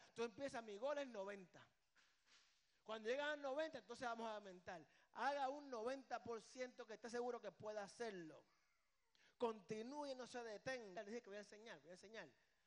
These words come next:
No lo veo como que, "Oh, este, hey, oye, iglesia,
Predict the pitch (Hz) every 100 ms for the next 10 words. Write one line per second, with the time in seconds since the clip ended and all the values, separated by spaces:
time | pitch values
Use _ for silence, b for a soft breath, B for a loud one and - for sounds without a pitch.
0 | b 170 190 220 254 247 208 233 240 233
1 | 214 196 180 202 165 B B 220 202 208
2 | 175 185 202 175